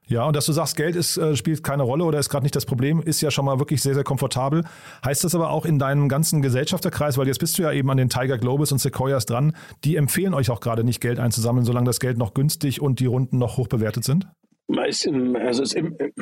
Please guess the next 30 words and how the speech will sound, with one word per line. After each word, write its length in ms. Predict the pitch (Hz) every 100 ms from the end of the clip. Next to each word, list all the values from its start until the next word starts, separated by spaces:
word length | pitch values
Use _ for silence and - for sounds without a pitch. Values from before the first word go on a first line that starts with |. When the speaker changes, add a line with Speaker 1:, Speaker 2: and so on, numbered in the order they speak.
| - - - -
Speaker 2:
uns 180 | - 359
hat 80 | 147
auch 120 | 139
keiner 300 | 143 147 131
zu 200 | - -
den 80 | 139
anderen 220 | 117 143
Runden 300 | 139 127 -
empfohlen. 560 | - 120 - 123 135 127
Das 140 | 110
war, 280 | 123 120 123 131
weil 100 | 120
wir 60 |
gemerkt 320 | 123 127 120
haben, 140 | 135 127
das 180 | 127 -
ist, 320 | 160 - -
ist 200 | - -
gut 240 | - 156 147
dauernd 260 | 143 156
macht 240 | 147 143 -
sozusagen, 320 | 127 135 131
ähm, 220 | 123 120
Sinn, 220 | 113 147
weil 100 | 143
wir 80 | 123
die 80 | 117
nächsten 240 | 123 -
Schritte 260 | - 139 151
mit, 140 | 113